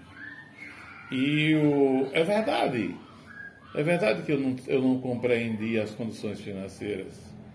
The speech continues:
Talvez naquele momento ele não tivesse o dinheiro de comprar um caderno e por isso ficou irritado. Mas também não sabia explicar pro filho o porquê da negação.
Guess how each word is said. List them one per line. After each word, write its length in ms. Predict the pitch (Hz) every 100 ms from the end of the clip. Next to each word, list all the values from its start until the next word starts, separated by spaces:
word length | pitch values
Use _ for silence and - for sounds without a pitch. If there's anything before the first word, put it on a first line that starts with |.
| - - - - - - - - 117
Talvez 340 | 147 180 185
naquele 300 | 180 180 165
momento 300 | 165 180 180
ele 140 | 196
não 100 | 196
tivesse 680 | 185 160 170 156 - 104 85 - - - - 117
o 40 |
dinheiro 360 | 107 110 107 101
de 80 | 98
comprar 300 | 101 90 98
um 100 | 95
caderno 480 | 95 101 123 117
e 60 | 104
por 180 | 104 107
isso 160 | 104
ficou 240 | - - 98
irritado. 480 | 95 95 - - - - - - - - - -
Mas 160 | 151
também 240 | 202 175 196
não 60 |
sabia 380 | 190 190 180 196
explicar 680 | 190 - 190 190 131 - -
pro 160 | 127
filho 640 | - 104 110 95 - - - - - - - -
o 100 | 127
porquê 560 | 160 170 - 131 143
da 160 | 143 117
negação. 680 | 113 98 95 - 98 90